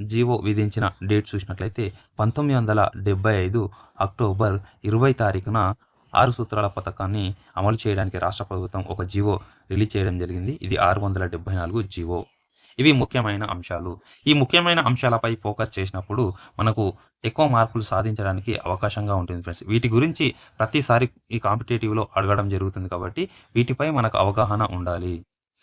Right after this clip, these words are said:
వీటిని ఫోకస్ చేసి మనం చదువుకున్నట్లయితే, ఈ విధంగా మనం చదువుకున్నట్లయితే, రేపు రాబోయే కాంపిటీటివ్ ఎగ్జామ్‌లో ఎక్కువ మార్కులు సాధించడానికి అవకాశంగా ఉంటుంది కాబట్టి, వీటిని ఎక్కువగా ఫోకస్ చేయండి. ఫ్రెండ్స్, మన స్టడీ బ్రహ్మ YouTube ఛానల్ని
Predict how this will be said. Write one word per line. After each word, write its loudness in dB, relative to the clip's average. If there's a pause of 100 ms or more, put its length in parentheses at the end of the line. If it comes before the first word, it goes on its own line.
(420)
వీటిని 2
ఫోకస్ 0
చేసి 0
మనం -2
చదువుకున్నట్లయితే, -4 (240)
ఈ 8
విధంగా 4
మనం 2 (100)
చదువుకున్నట్లయితే, -4
రేపు -4
రాబోయే 2
కాంపిటీటివ్ -6
ఎగ్జామ్‌లో -2 (280)
ఎక్కువ 4
మార్కులు 4
సాధించడానికి -4 (220)
అవకాశంగా 2
ఉంటుంది -4
కాబట్టి, -6 (200)
వీటిని -4
ఎక్కువగా -2
ఫోకస్ -6
చేయండి. -6 (420)
ఫ్రెండ్స్, 4
మన 2
స్టడీ 2
బ్రహ్మ 0
YouTube -2
ఛానల్ని -2